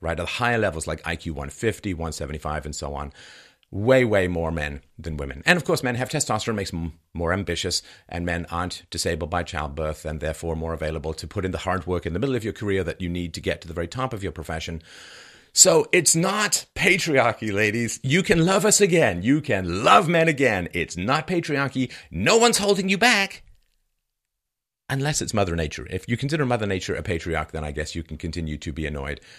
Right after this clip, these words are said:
at, uh, patriarchy. But no, we're men, men want women to do well. We, we love women and all that.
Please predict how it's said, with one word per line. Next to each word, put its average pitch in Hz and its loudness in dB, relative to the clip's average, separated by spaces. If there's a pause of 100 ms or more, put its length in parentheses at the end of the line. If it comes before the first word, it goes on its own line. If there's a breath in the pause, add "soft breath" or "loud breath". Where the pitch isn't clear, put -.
(260 loud breath)
at, 78 -6
uh, 78 0
patriarchy. 82 -4
But - -2
no, 226 -2 (360 loud breath)
we're 78 -2
men, 82 -2
men 117 2
want 127 0
women 135 0
to 120 -8
do 156 0
well. 131 4
We, 90 0
we 87 -4
love 107 2
women - 0
and 101 -2
all 95 0
that. 87 0